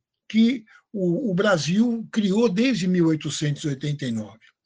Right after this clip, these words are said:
Quer dizer, pra, pra que, pra que a gente lembre, até o Império, quer dizer, no primeiro e segundo reinados, eh, do Dom Pedro primeiro e Dom Pedro segundo, a Igreja, eh, era vinculada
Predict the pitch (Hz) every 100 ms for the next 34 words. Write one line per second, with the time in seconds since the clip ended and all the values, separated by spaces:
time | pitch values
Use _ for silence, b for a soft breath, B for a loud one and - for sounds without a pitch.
0 | B B _ 123 113 160 147 151 151 165
1 | 151 160 151 151 185 170 190 170 143 113
2 | - B B B - 165 285 214 147 180
3 | 196 135 110 - 117 113 120 131 139 170
4 | 156 - 139 143 131 135 127 151 139 117
5 | - B B B - 135 127 123 120 117
6 | 120 113 117 147 151 160 170 143 120 123
7 | 113 120 110 - 113 185 170 113 104 B
8 | B B B B 175 170 160 190 214 190
9 | 240 - 190 160 170 170 180 175 180 233
10 | 165 175 185